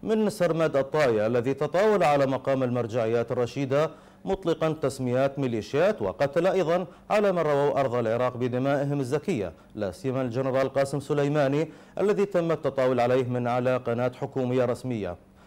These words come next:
ليطالب العراقيون اليوم بعزل رئيس شبكة الإعلام العراقي بعد المساس من قبل أحد ضيوف برامجها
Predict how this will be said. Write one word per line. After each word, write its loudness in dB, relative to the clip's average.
ليطالب 0
العراقيون 0
اليوم 0
بعزل 2
رئيس 0
شبكة 2
الإعلام 2
العراقي 0
بعد -4
المساس -2
من -2
قبل 0
أحد -2
ضيوف 0
برامجها 0